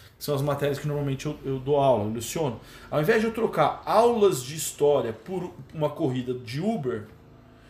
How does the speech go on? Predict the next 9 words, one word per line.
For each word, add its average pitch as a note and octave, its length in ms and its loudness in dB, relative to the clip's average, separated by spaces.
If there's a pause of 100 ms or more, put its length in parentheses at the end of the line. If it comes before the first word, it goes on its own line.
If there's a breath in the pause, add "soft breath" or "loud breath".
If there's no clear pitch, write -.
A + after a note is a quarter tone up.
(340 loud breath)
eu A3+ 240 6
troco D#3 520 4
aulas A3 440 4
de F#3 100 -10
história C#3+ 640 2 (300)
por A#3 300 2
um F#3+ 120 0
valor D3+ 720 4 (300)
intercambiável D#3+ 1400 -2